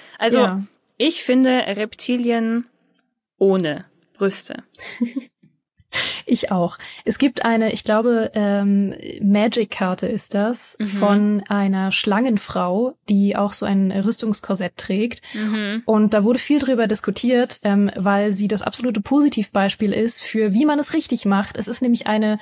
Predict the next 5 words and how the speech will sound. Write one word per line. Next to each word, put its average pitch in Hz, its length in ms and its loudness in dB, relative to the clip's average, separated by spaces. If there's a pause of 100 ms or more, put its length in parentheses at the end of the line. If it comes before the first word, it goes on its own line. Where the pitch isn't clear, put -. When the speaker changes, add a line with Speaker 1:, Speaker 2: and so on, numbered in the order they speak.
(340)
Speaker 2:
brustlose 247 680 2
Schlangenfrau, 226 800 2
die 214 320 2
trotzdem 233 580 0
ihr 208 360 2